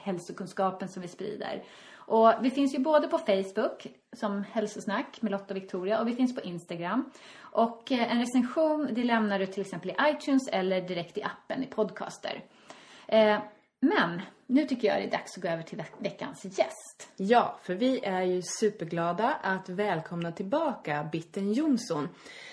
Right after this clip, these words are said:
Speaker 2: som är legitimerad sjuksköterska och beroendespecialist och Sveriges främsta expert på sockerberoende. Och det här är det andra av två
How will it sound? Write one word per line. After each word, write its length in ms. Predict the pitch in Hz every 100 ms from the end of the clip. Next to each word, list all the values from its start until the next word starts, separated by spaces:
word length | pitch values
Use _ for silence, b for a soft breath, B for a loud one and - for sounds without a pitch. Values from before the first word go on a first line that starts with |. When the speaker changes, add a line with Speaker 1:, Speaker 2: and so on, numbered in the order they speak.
| B
Speaker 2:
som 220 | - 226 220
är 300 | 190 190 185
legitimerad 800 | 190 196 196 185 180 175 175
sjuksköterska 1160 | 170 202 170 - 180 165 165 180 - 226 254 277
och 240 | - 175 -
beroendespecialist 1500 | 175 196 240 226 180 175 - 180 180 214 277 - - - -
och 340 | - 190 185 - -
Sveriges 500 | 190 175 160 160 165 - -
främsta 520 | 220 175 156 - 160
expert 760 | - 156 - 226 - - -
på 200 | - 156 151
sockerberoende. 1080 | - 190 190 - 156 175 302 208 170 - 190 _ _ _ B B B B
Och 420 | B 185 220 226 -
det 120 | 226
här 340 | 226 311 311
är 80 | 269
det 120 | 233 -
andra 540 | 269 247 208 226 269 -
av 200 | 190 185
två 560 | - - 339 330 202